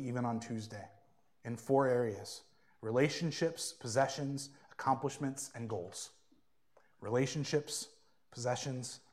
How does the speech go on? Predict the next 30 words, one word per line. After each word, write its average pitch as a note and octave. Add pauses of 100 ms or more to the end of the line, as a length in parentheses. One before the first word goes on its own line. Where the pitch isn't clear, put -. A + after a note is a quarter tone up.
accomplishments, A#2
and A2
goals. - (640)
Would B2
you C3+
consider C#3
those D3
four D#3+
areas C#3+
of B2
your B2
life A#2+ (560)
and A2+
just C3
give B2+
yourself C3+
a -
score? A2 (260)
Be C3
as G2+
brutally F#3
honest F#3+
as D#3
you E3+
can D3
because A#2
it's G#2+
just -
for E3+
you. A#2+